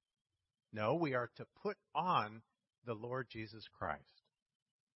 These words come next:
Put on the high calling of Christ in your life, and then you'll never be lost in the fowler's net.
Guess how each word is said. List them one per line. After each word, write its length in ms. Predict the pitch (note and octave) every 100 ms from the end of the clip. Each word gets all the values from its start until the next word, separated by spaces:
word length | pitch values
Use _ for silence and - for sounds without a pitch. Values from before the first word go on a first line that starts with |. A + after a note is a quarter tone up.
| _ _ _ -
Put 100 | A#3+
on 260 | A3 G3+ D#3
the 120 | B2+
high 260 | D#3+ E3
calling 500 | D3 - F3+ E3 B2
of 120 | G#2+ -
Christ 420 | - A2+ G#2+ -
in 100 | A2
your 140 | A2
life, 320 | A2 A#2+ B2 - - _ _ _ _ _ _ _ _ _ _ -
and 140 | G#2+ A#2+
then 180 | D3+
you'll 180 | D3+ C3
never 360 | B2 B2 C3+ D3
be 120 | D3
lost 560 | C3+ A#2 E2 - - _ _ _ _ _ -
in 100 | G#2
the 80 |
fowler's 480 | - G2+ G2+ G2+ F#2+
net. 220 | F#2 D2+